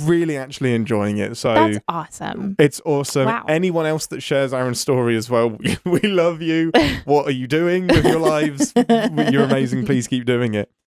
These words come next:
Speaker 1: Um, but Aaron's email goes on to make a very good point. Um, something that's been bugging me throughout. I'm not sure that I've heard it correctly.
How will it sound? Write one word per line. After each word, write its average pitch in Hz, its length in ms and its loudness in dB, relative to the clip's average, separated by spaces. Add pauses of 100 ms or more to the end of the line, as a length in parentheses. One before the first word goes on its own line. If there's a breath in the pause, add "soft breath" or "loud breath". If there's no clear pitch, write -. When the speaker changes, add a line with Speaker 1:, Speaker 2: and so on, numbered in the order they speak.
Speaker 1:
Um, 131 380 -2
but 160 140 0
Aaron's 175 240 0
email 139 280 0
goes 127 380 -2
on 127 120 0
to 123 100 -4
make 123 100 0
a 131 60 0
very 135 380 0
good 110 200 -4
point. 113 380 -4
Um, 123 220 0
something 160 300 -2
that's 160 120 -2
been 131 180 -6
bugging 135 280 0
me 113 320 0
throughout. 110 560 -2
I'm 104 260 0
not 127 160 -2
sure 117 120 0
that 101 100 -2
I've 107 120 -6
heard 208 220 2
it - 80 -16
correctly. - 480 -6